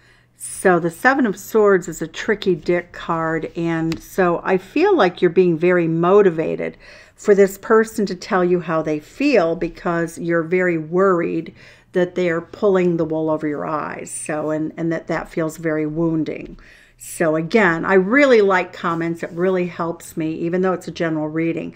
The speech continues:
it helps me really focus on what it means to you. We have the Six of Wands. So, you know, it makes sense. You're coming to the reading because you want a victory.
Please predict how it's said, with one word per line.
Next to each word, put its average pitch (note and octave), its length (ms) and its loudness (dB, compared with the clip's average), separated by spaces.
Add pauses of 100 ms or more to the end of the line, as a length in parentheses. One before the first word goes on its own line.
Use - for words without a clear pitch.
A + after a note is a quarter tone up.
(240)
it E3+ 120 -4
helps E3+ 360 -6
me E3 120 -2
really D#3 280 -4
focus D#3 500 -10
on D3+ 360 -6
what E3 160 -2
it - 80 -6
means D3+ 400 -4
to - 180 -12
you. D#3+ 460 -4 (1120)
We A#3+ 220 4
have G3 220 0
the F3+ 60 0
Six - 440 -4
of D#3 140 -2
Wands. D3+ 440 -4
So, A3+ 120 2
you C4 160 0
know, C4+ 240 0
it G#3 80 -2
makes F#3+ 260 -4
sense. A#3 420 -2
You're E3+ 140 -4
coming F#3 380 0
to - 100 -6
the E3 100 -6
reading E3+ 320 -2
because F#3 360 -4
you D3+ 80 -4
want D3+ 260 -6
a D3+ 40 -4
victory. D#3 720 -6